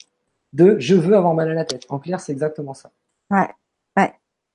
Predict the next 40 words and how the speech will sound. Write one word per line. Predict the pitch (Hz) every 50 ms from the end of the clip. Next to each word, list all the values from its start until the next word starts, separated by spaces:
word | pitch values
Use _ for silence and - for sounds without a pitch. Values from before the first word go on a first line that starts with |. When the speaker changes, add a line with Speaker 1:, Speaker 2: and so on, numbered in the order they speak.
| _ _ _ _ _ _
Speaker 1:
Et | 156 143
donc, | 151 156 151 151 - _ _ -
moi, | 143 170
je | 165
suis | - 165
passé | 151 - 139 - 147 143
par | 147 175 202
là, | 240 269
parce | - - - -
que | - 143
j'étais | 127 147 147 - 180 151
un | 135 131
fan | - - 185 185 165
du | 135 135 131
Doliprane. | 131 123 123 123 - 165 180 196 196
Speaker 2:
<laughs> | 143 - - 156 - - - - 269 262 -
Ouais. | 254 254 - 247 285 294 - 262 302 302 - 262 320 349 - -
Speaker 1:
Voilà. | 202 208 - 180 214 - - _ _ _ _ -
C'est, | 165 143 139 -
j'étais | 135 135 139 - 156 151
très | 156 - - 190
nerveux, | 170 156 156 156 170 175 214 240
et | 226 -
cetera. | - 147 - 180 208 208
Donc, | 190 151 - 170
moi, | 165
c'était | - - 147 - 143
souvent, « | - - 175 202 - -
Vite, | 175 170 202 196
vite, | 196 202 180
vite, | 185 196 -
le | 175 147
Doliprane, | 147 143 147 - - 185 180
je | 175
vais | 143
avoir | 139 139 139 139
mal | 135 135
à | 135
la | -
tête. » | - - 117 - _